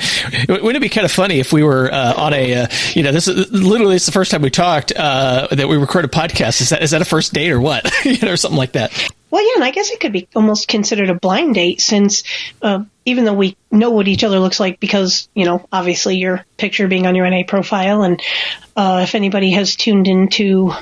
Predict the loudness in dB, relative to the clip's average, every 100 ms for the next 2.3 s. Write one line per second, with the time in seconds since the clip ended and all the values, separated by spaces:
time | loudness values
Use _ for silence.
0 | 0 0 0 0 -2 -4 -10 _ -2 0
1 | 2 0 -2 -2 -2 0 0 0 0 0
2 | 2 2 2